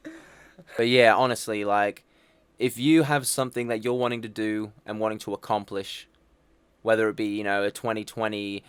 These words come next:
New Year's resolution or something that you've been planning for a while to,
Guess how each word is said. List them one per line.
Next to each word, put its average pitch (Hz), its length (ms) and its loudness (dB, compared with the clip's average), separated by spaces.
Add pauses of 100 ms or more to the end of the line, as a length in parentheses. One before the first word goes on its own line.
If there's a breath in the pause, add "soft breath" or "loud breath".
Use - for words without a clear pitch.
(180 soft breath)
New 110 140 -8
Year's 107 380 -2
resolution 101 840 -4
or 98 360 -2
something 110 380 -6
that 98 140 -6
you've 104 180 -10
been 104 140 -10
planning 110 500 -2
for 104 140 -6
a 101 80 0
while 104 380 2
to, 101 280 -12